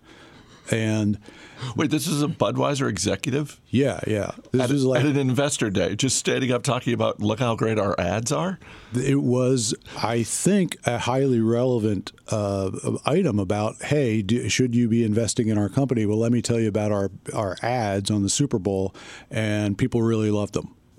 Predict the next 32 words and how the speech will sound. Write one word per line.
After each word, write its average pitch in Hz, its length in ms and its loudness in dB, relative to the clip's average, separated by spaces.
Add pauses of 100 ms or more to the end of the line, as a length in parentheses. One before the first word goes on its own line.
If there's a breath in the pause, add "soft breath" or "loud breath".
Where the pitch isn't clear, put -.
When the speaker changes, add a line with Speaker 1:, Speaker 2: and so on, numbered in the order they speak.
(140)
Speaker 1:
Because, 127 380 2 (420 loud breath)
<laughs> - 380 -18
th-, 143 360 2
well, 196 300 4
look, 226 220 2
what, 160 160 4
why, 170 400 4
why 143 260 2
else 165 240 4
are 151 220 2
people 143 280 2
drinking 123 400 2
Budweiser? 143 640 0
They're 117 160 2
drinking 139 380 0
it 117 140 0
because 113 460 0
they 107 120 0 (240)
grew 117 380 2
up 117 100 -6
drinking 107 380 0
it, 123 120 0
or 110 140 0
because 107 400 0
they 104 220 0
are 101 460 -2
inundated 110 680 2
with 98 220 -2
ads, 104 580 -2 (560 loud breath)
uh, 104 400 -2
for 165 380 0
it. - 240 -10